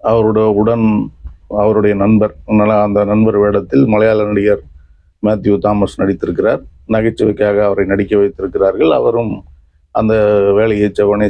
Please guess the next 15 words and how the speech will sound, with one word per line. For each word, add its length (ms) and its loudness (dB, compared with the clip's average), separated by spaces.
செய்திருக்கிறார். 640 -2
அவருடைய 800 0
காட்சிகள், 680 -2
வசனங்கள் 680 0
எல்லாம் 640 -2
சிரிப்பை 440 -2
மையப்படுத்தி 580 -2
இருக்கின்றன. 600 -2
அதை, 580 -2
அதை 280 0
நிறைவாக 480 0
செய்திருக்கிறார் 560 -2
அவர். 220 -4
இவர்கள் 300 2
இருவரும் 460 0